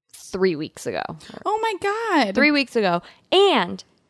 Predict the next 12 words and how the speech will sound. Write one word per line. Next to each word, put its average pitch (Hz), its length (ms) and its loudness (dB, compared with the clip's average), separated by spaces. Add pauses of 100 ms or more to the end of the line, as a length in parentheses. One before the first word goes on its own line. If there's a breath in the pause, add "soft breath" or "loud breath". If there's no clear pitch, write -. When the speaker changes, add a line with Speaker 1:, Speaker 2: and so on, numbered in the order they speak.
(240)
Speaker 1:
the 226 120 -2
finale 220 560 4
is 233 160 -4
filmed, 208 380 0
like, 196 280 -2
the 185 120 2
last 175 500 -2
minute 180 400 0
when 185 140 -2
they 175 140 -2
release 170 500 -6 (100)
the, 180 200 -4